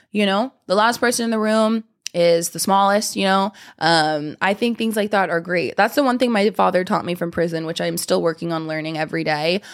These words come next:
But, um, listen before you speak, right? Be quiet and observe people in a room before you just, like, give out, like, exactly who you are and all of your energy and things like that. Um, but I love that. I love that. So basically, Pericles, um, he called to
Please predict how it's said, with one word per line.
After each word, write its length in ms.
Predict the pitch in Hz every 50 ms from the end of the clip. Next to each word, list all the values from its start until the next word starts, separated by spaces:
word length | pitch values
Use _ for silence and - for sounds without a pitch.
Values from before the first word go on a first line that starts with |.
| - - _ -
But, 420 | 175 170 160 - - - - - -
um, 400 | - 170 170 165 165 165 165 -
listen 500 | 185 185 190 202 - 202 214 226 254 285 - _ _ _ _ _
before 200 | 196 190 190 190
you 80 | 175 165
speak, 540 | - - - 180 175 - - _ - - _ _ _ _
right? 320 | - 170 170 185 202 - - _ _ _
Be 120 | - 208
quiet 340 | 190 - 220 185 180 180 -
and 100 | - 180 175
observe 340 | 170 165 156 165 170 165
people 260 | - 185 170 - 180 170
in 60 | 165
a 60 | 160
room 240 | 156 170 170 170 165
before 260 | - 170 170 165 170
you 100 | 165 165
just, 220 | 160 165 165 -
like, 120 | 175 165 165
give 160 | - 180 165
out, 320 | 151 151 165 165 147 - -
like, 180 | 160 165 160 -
exactly 420 | 170 165 165 165 156 165 - 175
who 120 | 180 190 175
you 140 | 160 160
are 120 | 160 160 165
and 100 | 165 160
all 120 | 160 156
of 80 | 147 170
your 80 | 160
energy 320 | 156 165 160 160 165 - 175
and 100 | 170 165
things 220 | 175 175 170 180
like 140 | 175 180 180
that. 300 | 185 185 185 185 - _ _ - - - - - _ _ _ -
Um, 240 | 214 214 214 214
but 100 | 214 254
I 40 | 294
love 220 | 330 403 480 427 269
that. 280 | 196 170 143 - - _ _ _ _ _ _ _ _ _ _ - -
I 60 | 294
love 160 | 302 370 392 269
that. 180 | 233 190 185
So 60 | -
basically, 300 | 240 311 359 - 294 277
Pericles, 640 | 240 - 320 339 330 330 - 226 196 190 196 220 - - - - - - 226 _
um, 440 | - 202 196 185 180 175 170 175 170
he 340 | 202 208 254 240 226 220 202 - - _ _
called 440 | - - - 262 262 269 269 254 233 -
to 440 | - - 226 208 196 190 190 180